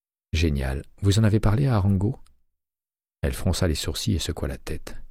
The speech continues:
En gros, j'ai quand même dans l'idée que tout ce qui vient de vous ne lui plaît pas des masses, et donc je ne lui en ai pas parlé. » McCaleb acquiesça, la salua d'un petit geste et gagna la sortie.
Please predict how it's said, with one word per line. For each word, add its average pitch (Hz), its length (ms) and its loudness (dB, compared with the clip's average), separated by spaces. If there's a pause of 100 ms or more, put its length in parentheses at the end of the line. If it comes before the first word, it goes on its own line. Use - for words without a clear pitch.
(1200)
En 101 140 4
gros, 113 260 2
j'ai 104 160 4
quand 104 200 0
même 107 180 4
dans 90 100 2
l'idée 90 260 2
que - 140 -2
tout - 220 -4
ce - 120 -6
qui 85 140 -4
vient 82 160 0
de 80 80 0
vous 101 140 2
ne 92 100 2
lui 80 140 -2
plaît 78 180 -2
pas 78 140 2
des 90 100 0
masses, 73 380 -2
et 73 40 -2
donc 78 380 -4 (180)
je - 140 -14
ne 73 80 -2
lui 73 80 -4
en 73 140 -4
ai 73 80 -4
pas 76 140 -2
parlé. » - 360 -6 (2000)
McCaleb 73 460 0
acquiesça, 92 680 -2 (140)
la - 100 -4
salua 76 360 -4
d'un 67 120 -6
petit - 240 -2
geste - 380 -6
et 80 40 -4
gagna 76 260 -2
la 73 100 -4
sortie. - 500 -6